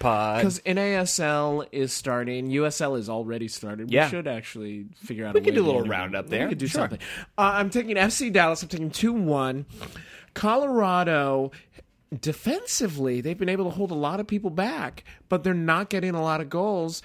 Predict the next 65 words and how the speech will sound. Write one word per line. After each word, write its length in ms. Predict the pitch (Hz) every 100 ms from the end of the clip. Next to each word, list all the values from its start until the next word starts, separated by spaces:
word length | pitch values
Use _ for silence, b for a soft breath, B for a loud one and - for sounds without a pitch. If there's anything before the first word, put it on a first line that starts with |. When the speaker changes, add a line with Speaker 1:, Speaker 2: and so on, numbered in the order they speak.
| B B B
Speaker 2:
F 140 | 180
C 160 | 208 233
Dallas 320 | 175 160 180
is 60 | -
coming 220 | 180 165
off 180 | 156 151
of 60 |
a 60 | 135
Portland 500 | - 180 196 233 196
loss. 420 | 131 120 165 - B B
They 140 | 170 165
know 440 | 160 160 170 220
that 200 | 214 202
their 140 | 175 151
manager, 500 | 151 165 233 170 151
which 160 | 170
we 80 | 196
didn't 240 | 156 214 208
talk 240 | 175 165
about, 180 | 160 131
their 100 | 151
manager 720 | 151 160 196 220 165 156 147 175 B B
got 260 | 180 165
into 560 | 165 170 - 170 151 151 -
a 100 | 117
kerfuffle. 1120 | - 117 107 - - 202 - 107 85 175 131
Speaker 1:
Yeah, 240 | 185 240 180
actually, 320 | 185 277 254
we 60 | 247
got 160 | 339 330
a, 200 | - 160
a 40 |
piece 240 | - 226
of 80 | 175
ginger 300 | 131 180 202
mail. 160 | 143 107
Let's 160 | 139
read 240 | 185 208 185
that 120 | 113
really 180 | 101 101
fast 440 | - 101 90 160
Speaker 2:
Yeah, 80 | 277
Speaker 1:
about 80 | 349
Speaker 2:
let's, 100 | -
Speaker 1:
this 80 | 311
Speaker 2:
let's, 140 | 330
Speaker 1:
right 60 | 285
Speaker 2:
let's 100 | -
do 40 | 302
Speaker 1:
now. 60 |
Speaker 2:
it, 120 | 311 214
'cause 0 |
Speaker 1:
So, 200 | 147 135
Speaker 2:
it's 80 | 208
directly 300 | 247 247 202
related. 400 | 165 151 120 123
Speaker 1:
we 120 | 180
got 140 | 226
a, 120 | 220 -
we 100 | 180
got 140 | 202 202
a, 180 | 190
our 160 | 160 165
friend 360 | - 202 190 147
Greg. 480 | 151 147 170 214